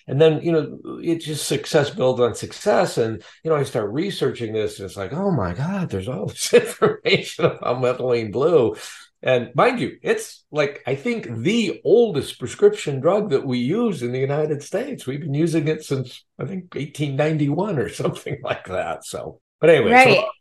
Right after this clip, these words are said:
Speaker 1: it's a long, shaggy dog story, but that's sort of
Speaker 2: <laughs>
Speaker 1: how I ended up with
Speaker 2: Yeah. So what I find so fascinating is that it was originally developed as a dye, right?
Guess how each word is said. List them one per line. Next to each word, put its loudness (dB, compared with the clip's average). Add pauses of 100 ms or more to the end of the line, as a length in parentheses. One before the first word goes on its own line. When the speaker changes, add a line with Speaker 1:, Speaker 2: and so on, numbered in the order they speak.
(420)
Speaker 1:
it's -6
a 6
long, 8
shaggy 8
dog 6
story, 6
but 4
that's 0
sort 2
of -2 (220)
Speaker 2:
<laughs> -8
Speaker 1:
how 6
I 4 (260)
ended -2
up 4
with -4 (380)
Speaker 2:
Yeah. 4
So 2
what 4
I 4
find -4
so -2
fascinating -2
is -4
that 0
it -4
was -4
originally 0
developed -4 (100)
as -2
a 2
dye, 0
right? 2